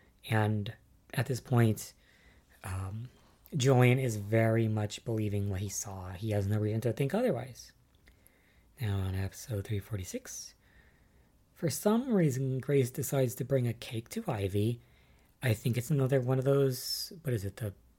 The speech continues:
tomato soup cake? <laughs>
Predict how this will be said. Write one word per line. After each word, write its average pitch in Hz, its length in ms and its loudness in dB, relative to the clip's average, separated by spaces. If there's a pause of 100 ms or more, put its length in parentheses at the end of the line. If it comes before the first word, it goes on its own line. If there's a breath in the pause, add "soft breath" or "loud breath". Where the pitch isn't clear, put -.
(640 loud breath)
tomato 120 420 4
soup - 340 -6
cake? 175 400 -6 (1080 soft breath)
<laughs> - 20 2